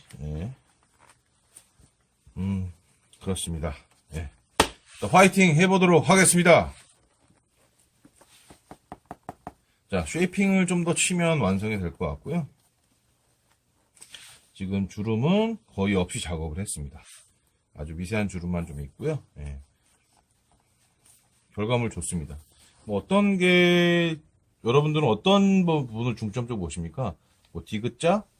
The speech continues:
아니면 뭐 칸수? 아니면 뭐 글러브질 하는 뭐 형태? 뭐 뭘 보십니까? 뭐가 제일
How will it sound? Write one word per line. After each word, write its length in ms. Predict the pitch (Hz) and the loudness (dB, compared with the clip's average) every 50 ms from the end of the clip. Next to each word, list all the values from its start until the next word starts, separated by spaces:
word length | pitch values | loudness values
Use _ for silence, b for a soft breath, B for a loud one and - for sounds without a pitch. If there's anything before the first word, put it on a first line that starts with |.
| _ _ _ _ _ _ _ | _ _ _ _ _ _ _
아니면 340 | - 90 104 104 104 101 95 | -6 -4 -2 -2 -2 -2 -2
뭐 140 | 90 87 - | -2 -4 -6
칸수? 640 | - - - 220 220 208 - - 208 220 226 233 - _ _ _ _ _ _ _ _ - | -8 -4 -2 -2 -2 -2 -4 -2 -2 -2 -4 -4 -8 _ _ _ _ _ _ _ _ -10
아니면 380 | - 95 101 101 104 104 101 | -6 -4 -4 -2 -2 -2 -2
뭐 320 | 98 92 90 87 85 82 - _ _ _ _ _ _ _ _ _ _ _ _ _ _ _ | -2 -2 -2 -4 -4 -8 -12 _ _ _ _ _ _ _ _ _ _ _ _ _ _ _
글러브질 720 | - 113 120 127 127 120 120 107 87 - 98 104 101 95 | -6 -2 0 0 0 -2 -4 -8 -10 -10 -10 -8 -8 -8
하는 320 | 90 113 117 113 107 101 98 | -8 -6 -6 -6 -4 -4 -4
뭐 100 | 92 87 | -4 -2
형태? 500 | 123 151 160 147 - - 170 175 190 180 - _ _ _ _ - - _ _ _ _ - | -4 -4 -6 -6 -8 -6 -4 -4 -4 -6 -10 _ _ _ _ -20 -20 _ _ _ _ -12
뭐 300 | 90 87 82 82 80 _ _ _ _ _ _ _ _ _ - | -12 -10 -10 -10 -12 _ _ _ _ _ _ _ _ _ -4
뭘 240 | 104 123 151 160 | 0 0 0 0
보십니까? 460 | 143 127 107 98 95 87 87 - - - | 0 -4 -4 -4 -6 -8 -6 -8 -10 -8
뭐가 300 | 98 101 117 143 135 123 | -6 -2 0 0 0 0
제일 480 | 110 113 113 110 107 107 101 95 90 | 0 0 0 0 0 -2 -4 -6 -8